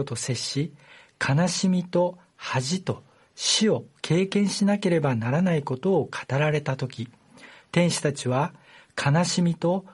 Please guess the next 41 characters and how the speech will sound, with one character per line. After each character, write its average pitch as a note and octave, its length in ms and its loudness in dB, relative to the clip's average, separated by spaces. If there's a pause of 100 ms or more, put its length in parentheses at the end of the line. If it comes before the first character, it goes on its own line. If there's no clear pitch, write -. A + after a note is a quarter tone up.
(140)
驚 F#3+ 420 2
き G#3+ 160 0
を G#3+ 60 4
も G#3 140 4
っ G#3 40 -4
て - 280 -8 (460)
彼 F3+ 280 4
の C3+ 140 2
言 - 280 -2
葉 C#3+ 140 2
に C3+ 240 0 (200)
耳 C#3 300 2
を D3+ 140 2
傾 B2+ 380 -2
け A2 120 -6
た。 - 180 -8 (1120)
天 F3 180 4
使 - 100 -2
た D3 80 2
ち C#3 140 -2
は C#3+ 260 0 (380)
彼 F#3 260 4
ら E3+ 140 4
の D#3 160 2
司 - 240 -2
令 G#3 160 4
官 E3+ 200 2
の C3+ 140 2
足 C3 220 0
元 F#3+ 300 2
に F#3 120 2
ひ - 180 -4
れ E3+ 120 2
伏 F3 120 -6
し - 140 -6
て、 - 160 -6 (480)
自 C3 240 0
分 B3+ 240 2
た G3 160 0
ち E3+ 160 -4
が - 180 -4